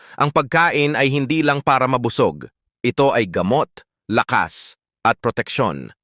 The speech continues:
Kapag maingat ka sa iyong kinakain, mas mahaba ang buhay ng iyong katawan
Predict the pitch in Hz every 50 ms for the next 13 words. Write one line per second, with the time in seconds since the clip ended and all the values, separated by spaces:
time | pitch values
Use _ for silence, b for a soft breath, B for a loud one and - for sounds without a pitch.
0 | _ _ _ _ _ _ _ _ _ - 104 - 113 104 95 104 110 80 120 123
1 | 123 120 117 _ - 123 117 110 - 120 107 104 98 95 - 101 92 87 - -
2 | 123 123 107 76 85 78 73 73 76 80 _ _ _ _ _ _ _ 107 117 -
3 | 120 127 117 113 143 147 139 131 139 139 113 123 113 101 117 131 131 127 127 123
4 | 113 113 110 107 110 107 107 - 110 _ 107 107 120 127 110 87 85 82